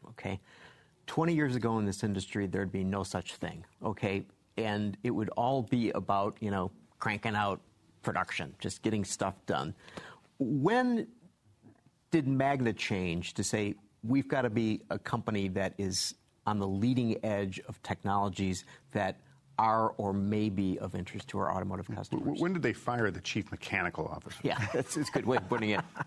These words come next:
Speaker 3: Yeah, I, I'd give a, a little more credit to the automotive industry, <laughs> yeah? Uh, the chief technology officers have been there a long time, but I, I think what you're trying to say, Gary, is what's the change in the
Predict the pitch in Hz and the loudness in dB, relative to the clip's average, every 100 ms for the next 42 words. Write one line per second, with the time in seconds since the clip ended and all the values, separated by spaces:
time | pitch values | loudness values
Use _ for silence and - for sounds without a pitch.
0 | - - 113 107 113 117 - - - - | -8 -2 0 0 0 -2 -6 -8 -6 0
1 | 120 120 120 113 110 101 - 104 - - | 0 2 2 4 2 2 0 -2 -2 0
2 | 113 127 123 113 104 113 101 98 101 92 | 2 2 2 0 0 -2 0 0 0 2
3 | 95 90 92 90 87 82 82 147 87 85 | 2 2 0 0 0 0 0 0 -2 -2
4 | 117 120 98 120 - - - - - 107 | -4 -2 0 -2 -6 -20 -20 -18 -2 2
5 | 104 101 104 107 151 139 123 120 117 107 | 2 2 0 2 0 2 -2 2 2 2
6 | 101 98 95 - 95 82 95 87 90 82 | 2 4 2 0 -2 0 0 0 0 0
7 | 80 85 87 - 87 85 95 90 101 101 | 2 2 0 0 -2 0 -2 0 0 2
8 | 104 110 110 95 101 101 90 90 80 90 | 0 0 0 0 0 -2 -2 -4 -4 -4
9 | 85 82 85 80 - 87 - - - 98 | -2 0 0 0 -2 -6 -14 -18 -8 -4
10 | 92 95 110 - 101 90 - 107 107 104 | 0 0 0 -2 -4 -4 -2 0 2 2
11 | 92 101 95 87 85 85 80 | 0 -2 -2 0 0 0 -2